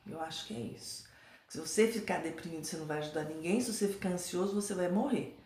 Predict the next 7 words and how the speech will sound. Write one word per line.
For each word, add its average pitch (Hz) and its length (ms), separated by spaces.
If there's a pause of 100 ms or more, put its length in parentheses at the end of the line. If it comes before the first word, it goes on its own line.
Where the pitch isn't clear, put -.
(500)
Então, 220 360
tem, 269 380 (420)
<laughs> - 420
você - 240
tem 254 220
que - 80
escolher 262 800